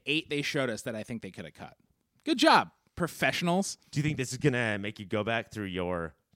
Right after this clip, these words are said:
Speaker 2: twelve hundred D V D collection and watch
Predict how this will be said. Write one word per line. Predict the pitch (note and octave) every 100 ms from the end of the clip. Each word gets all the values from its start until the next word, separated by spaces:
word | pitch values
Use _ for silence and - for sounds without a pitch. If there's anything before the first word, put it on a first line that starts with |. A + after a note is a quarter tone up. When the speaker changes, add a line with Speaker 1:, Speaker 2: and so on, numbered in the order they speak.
| -
Speaker 2:
twelve | - A#2+ B2+ C#3+ F#3 D#3 A#2+ - -
hundred | D#3 D3+ G#2+ F#2+ F2 F2+ G#2
D | A2 A2
V | A2
D | A2
collection | - A2+ G2 G2 D2+ C#2+ _ _ _ -
and | A2+
watch | A2+ G#2